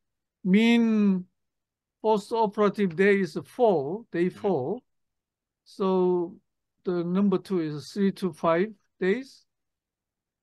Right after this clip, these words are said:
Speaker 2: Okay. And,
Speaker 1: But
Speaker 2: uh,
Speaker 1: it
Speaker 2: do you
Speaker 1: depends, yeah.
Speaker 2: do you
Speaker 1: Mm.
Speaker 2: use a prophylactic alpha one blocker or do
Speaker 1: Um, not, not really.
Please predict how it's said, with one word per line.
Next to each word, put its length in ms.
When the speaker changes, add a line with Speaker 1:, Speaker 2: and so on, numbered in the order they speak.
Speaker 2:
Okay. 440
And, 120
Speaker 1:
But 100
Speaker 2:
uh, 20
Speaker 1:
it 40
Speaker 2:
do 120
you 160
Speaker 1:
depends, 180
yeah. 180
Speaker 2:
do 120
you 120
Speaker 1:
Mm. 60
Speaker 2:
use 220
a 260
prophylactic 720
alpha 300
one 200
blocker 640
or 540
do 40
Speaker 1:
Um, 800
not, 340
not 280
really. 520